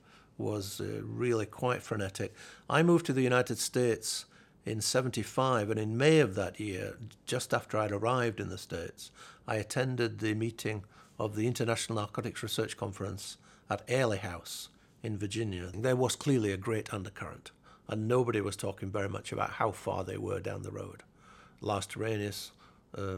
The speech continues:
yeah, we all thought he was extremely close. Uh, Eric Simon,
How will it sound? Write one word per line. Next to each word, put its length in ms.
yeah, 140
we 180
all 120
thought 260
he 140
was 160
extremely 420
close. 540
Uh, 240
Eric 240
Simon, 440